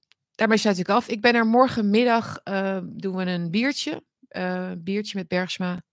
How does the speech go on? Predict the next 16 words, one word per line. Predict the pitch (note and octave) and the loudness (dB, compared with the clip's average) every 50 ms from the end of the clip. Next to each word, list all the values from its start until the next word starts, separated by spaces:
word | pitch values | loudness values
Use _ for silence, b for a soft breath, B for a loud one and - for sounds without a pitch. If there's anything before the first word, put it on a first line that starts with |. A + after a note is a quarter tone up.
| _ _ | _ _
Dus | - F#3 | -16 -14
het | F#3+ G#3 _ | -14 -14 _
bakkie, | - F#3+ - - F3+ F#3+ F#3+ | -10 -10 -10 -10 -10 -10 -4
ja, | F#3 F3+ E3 D#3 | -2 -2 -2 -2
nee, | D#3+ D#3+ D#3+ | -2 -4 -4
biertje | D3+ E3+ F3+ F3+ - F#3 | -2 -2 -4 -4 -4 -6
met | D#3+ D#3+ | -4 -2
Bergsma | E3+ E3 - - F3 | -2 -2 -2 -4 -6
op | E3 D#3 - | -8 -8 -4
vrijdagmiddag. | - E3+ E3 D#3+ D#3+ D#3+ G3 G#3 A#3 B3 C4+ C4 - - B B B B B B B B B B B B | -2 -2 -2 -2 -6 -6 -4 0 0 0 0 -2 -6 -14 B B B B B B B B B B B B
Ergens | - F#3+ A3 G#3+ - | 4 4 4 4 2
tussen | - G#3+ G#3 G3+ | -2 -4 -4 -4
vijf | - - F#3+ F3+ F#3 F3+ | 2 4 6 6 6 4
en | F#3 | 0
half | E3+ E3+ E3+ E3 - | -2 -4 -4 -6 -6
zes. | - - F#3+ G3 F#3+ - - - - b | -2 0 0 0 0 -2 -4 -6 -8 b